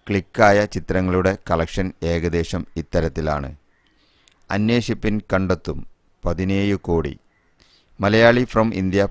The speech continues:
പത്തൊൻപത് കോടി. മലൈക്കോട്ടെ വാലിബൻ, മുപ്പത് കോടി. ഓസ്ലർ, നാൽപത് പോയിന്റ് എൺപത്തി അഞ്ച് കോടി. ഗുരുവായൂർ അമ്പലനടയിൽ, നാൽപത്തിരണ്ട് കോടി. ഭ്രമയുഗം,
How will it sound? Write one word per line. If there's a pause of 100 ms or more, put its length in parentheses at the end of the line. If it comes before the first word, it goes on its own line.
പത്തൊൻപത്
കോടി. (500)
മലൈക്കോട്ടെ
വാലിബൻ, (520)
മുപ്പത്
കോടി. (1300)
ഓസ്ലർ, (160)
നാൽപത്
പോയിന്റ് (160)
എൺപത്തി (100)
അഞ്ച്
കോടി. (1160)
ഗുരുവായൂർ (100)
അമ്പലനടയിൽ, (120)
നാൽപത്തിരണ്ട്
കോടി. (1600)
ഭ്രമയുഗം,